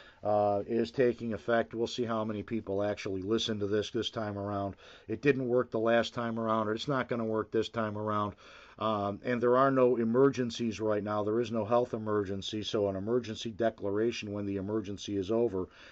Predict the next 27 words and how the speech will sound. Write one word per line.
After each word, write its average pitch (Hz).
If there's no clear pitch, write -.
is 107
kinda 120
interesting. 110
Um, 101
but 117
I'm 120
sure 131
there's 123
gonna 120
be 113
court 113
cases 107
and 107
all 101
that, 101
another 101
new 107
fight 104
coming 101
over 98
it. 95
Um, 101
and 131
we 175
really 170
don't 139
know, 127